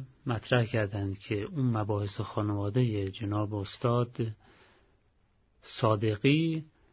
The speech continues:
چرا پخش نمیشه. ما خدمت شما عرض می‌کنیم که از این به بعد یک شنبه ها اون بحث مطرح خواهد شد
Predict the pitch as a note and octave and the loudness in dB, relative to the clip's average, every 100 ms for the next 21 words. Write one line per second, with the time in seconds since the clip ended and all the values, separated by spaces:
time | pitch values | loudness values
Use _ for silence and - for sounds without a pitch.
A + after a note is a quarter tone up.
0 | _ _ _ _ - - D3 D3 C3 - | _ _ _ _ -8 2 6 6 4 0
1 | C3 - B2 B2 - A#2+ F#2+ F2 - - | -2 2 2 4 2 0 0 -2 -4 -8
2 | - - C#3 C#3 C3+ B2+ A#2+ - B2 A#2+ | -20 -2 2 4 6 6 4 2 6 6
3 | A2 G2+ G#2 - G2+ F#2 - A2 G#2+ - | 4 0 -4 -2 -4 -4 -8 -12 -12 -14
4 | _ - _ - - _ - B2 B2+ E3 | _ -20 _ -20 -20 _ 4 4 4 6
5 | C#3 A2 G2+ G2+ G2+ A2+ G#2+ - - A2 | 6 6 2 -2 2 2 2 0 0 0
6 | G#2+ G#2+ A#2 C3+ C3 A2+ A2+ A2 - C3 | 2 4 4 4 4 4 4 2 0 0
7 | B2 - A#2 A2+ A#2+ A#2 - B2 | 0 0 -2 -2 -4 -4 -2 -2